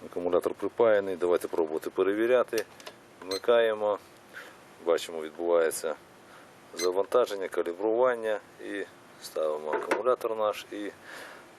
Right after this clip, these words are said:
дивимося, вага чотириста десять грам складає, тобто ваги справно працюють. На жаль, жар-, зарядного не дали, тому на заряд я не перевірю, але я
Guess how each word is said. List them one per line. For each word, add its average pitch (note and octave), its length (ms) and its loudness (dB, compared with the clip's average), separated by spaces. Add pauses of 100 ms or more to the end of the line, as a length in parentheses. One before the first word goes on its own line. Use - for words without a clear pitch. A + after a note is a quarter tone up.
(200)
дивимося, G2+ 420 2
вага F2 300 4
чотириста - 560 -4 (100)
десять D#2+ 420 -2
грам B2+ 400 2 (760)
складає, G#2 720 4
тобто F2 300 -4
ваги D#2+ 380 -2 (120)
справно D#2+ 500 0
працюють. G2+ 800 -6
На F2+ 120 2
жаль, F#2 220 4
жар-, G#2+ 360 0
зарядного F#2 680 2
не F#2+ 180 -2
дали, B2+ 280 2
тому F2 280 -6
на D#2+ 120 -2
заряд D#2+ 360 2
я D#2+ 100 -2
не F#2 240 0
перевірю, F3 720 -2 (560)
але G2 220 4
я F2+ 240 4